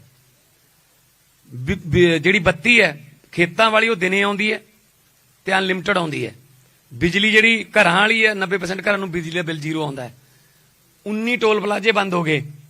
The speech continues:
ਸਤਾਹਠ ਲੱਖ ਰੁਪਏ ਇੱਕ ਦਿਨ ਦਾ ਲੋਕਾਂ ਦਾ ਬਚਦਾ ਹੈ ਜੀ ਉੱਥੋਂ। ਠੀਕ ਹੈ ਜੀ,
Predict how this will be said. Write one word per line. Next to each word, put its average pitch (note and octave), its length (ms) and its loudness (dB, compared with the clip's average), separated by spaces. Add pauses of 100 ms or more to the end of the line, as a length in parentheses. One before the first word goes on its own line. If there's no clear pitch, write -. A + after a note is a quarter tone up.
(300)
ਸਤਾਹਠ G#3+ 600 2
ਲੱਖ A3 260 0
ਰੁਪਏ G#3 260 2
ਇੱਕ G#3 140 -4
ਦਿਨ F#3+ 200 -4
ਦਾ G3 260 0 (300)
ਲੋਕਾਂ F3 300 -4
ਦਾ F#3 80 0
ਬਚਦਾ D#3 300 -4
ਹੈ D3+ 40 0
ਜੀ B2+ 180 -8 (600)
ਉੱਥੋਂ। C#3+ 280 -8 (920)
ਠੀਕ G3 140 -6
ਹੈ B3+ 60 2
ਜੀ, G#3+ 200 -2